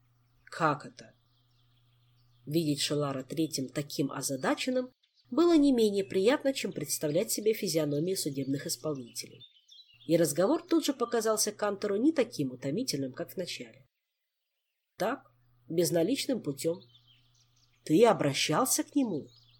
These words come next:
Он знает, что ты жив? Если точно,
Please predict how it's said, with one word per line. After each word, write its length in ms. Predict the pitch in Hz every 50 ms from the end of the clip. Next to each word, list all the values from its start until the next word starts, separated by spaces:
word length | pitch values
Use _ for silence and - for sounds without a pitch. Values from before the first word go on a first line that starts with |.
| _ _ -
Он 180 | 156 170 170 147
знает, 340 | 139 165 208 247 269 262
что 180 | - - - 202
ты 180 | 202 196 180 160
жив? 380 | 139 151 208 285 349 - - - _ _ _ _ _ _ _ _ _ - - _ _ _ _ _ _ _ _ _ - - -
Если 400 | 151 147 165 196 190 - 190 190
точно, 580 | - - 349 339 - - - 151 131 127 -